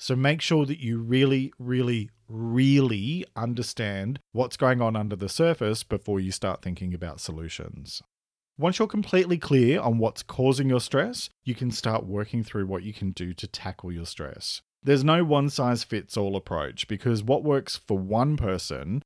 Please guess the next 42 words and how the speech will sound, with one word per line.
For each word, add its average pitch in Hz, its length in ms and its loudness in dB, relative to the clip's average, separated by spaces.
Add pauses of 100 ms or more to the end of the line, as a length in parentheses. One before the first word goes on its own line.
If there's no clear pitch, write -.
(100)
may 123 240 2
not 135 180 2
necessarily 110 560 -2
work 92 300 -4
for 90 160 -8
another. 80 420 -8 (160)
So - 140 -4
you 123 260 0
need 147 220 0
to 180 100 -6
come 156 180 -2
up 139 140 0
with 120 160 -2
a 104 60 0
list 101 260 -4
of 98 80 -8
things 98 320 -4
that 80 140 -6
will 92 120 -6
work 87 360 -6
for 90 80 -6
you, 87 400 -8 (100)
knowing 92 300 -2
your 87 160 -2
own 87 160 -4
preferences. 78 800 -12 (380)
A 110 80 -10
few 185 180 2
of 220 80 -2
the 202 60 0
main 143 480 4
things 123 480 -2
that 123 100 -6
you 110 160 -6
can 98 220 -4
do 92 500 -6 (100)
are 101 220 -6
as 92 180 -6
follows. 69 600 -12 (200)
First, 175 440 0 (240)
confront 107 560 -4
it. - 240 -12